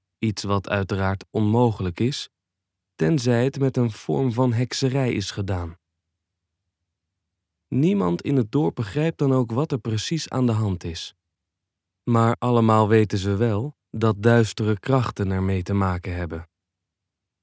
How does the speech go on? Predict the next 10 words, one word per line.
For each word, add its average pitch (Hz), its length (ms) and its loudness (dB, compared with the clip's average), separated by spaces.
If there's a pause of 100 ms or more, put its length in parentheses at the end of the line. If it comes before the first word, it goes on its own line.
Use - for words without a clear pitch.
(1200)
De 120 200 0
kinderen 170 400 0
uit 131 180 2
het 123 140 0
gezellige 120 480 2
Kraaidorp, 123 680 2 (260)
waar 117 220 2
iedereen 127 400 2
elkaar 95 320 0
kent, 127 380 -2